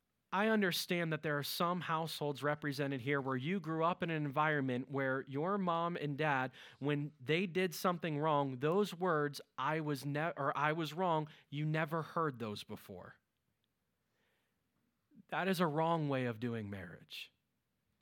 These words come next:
Repentance is saying, "I was wrong for what I did or said. What I did or said was not okay. I'm going to seek Jesus' help to change this,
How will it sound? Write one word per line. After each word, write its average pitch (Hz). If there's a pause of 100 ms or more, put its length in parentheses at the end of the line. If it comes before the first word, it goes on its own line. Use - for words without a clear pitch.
(640)
Repentance 180
is 160
saying, 139 (800)
"I 151
was 170
wrong 147 (160)
for 175
what 156
I 143
did 165
or 208
said. 123 (960)
What 170
I 180
did 190
or 208
said 196
was 160
not 180
okay. 156 (1080)
I'm 190
going 208
to 190
seek 170
Jesus' 220
help 190
to 165
change 208
this, 131